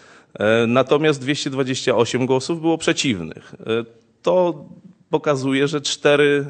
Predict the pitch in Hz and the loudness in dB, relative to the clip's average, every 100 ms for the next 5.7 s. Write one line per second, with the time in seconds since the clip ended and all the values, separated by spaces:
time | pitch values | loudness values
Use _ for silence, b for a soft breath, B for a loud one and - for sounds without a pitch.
0 | - 127 - 104 92 110 - 131 - - | -6 -2 2 0 0 -8 -6 -4 -2 2
1 | 147 135 - 110 - - 156 - B B | 2 2 2 0 0 -6 -6 -8 B B
2 | B 127 139 151 147 147 139 127 123 117 | B 0 2 2 0 0 2 4 4 4
3 | 113 127 123 123 110 110 107 98 92 - | 2 0 -4 -4 -6 -4 -4 -2 -4 -6
4 | - - - _ B B B B B B | -12 -14 -18 _ B B B B B B
5 | B - 123 135 135 139 | B 2 4 6 4 2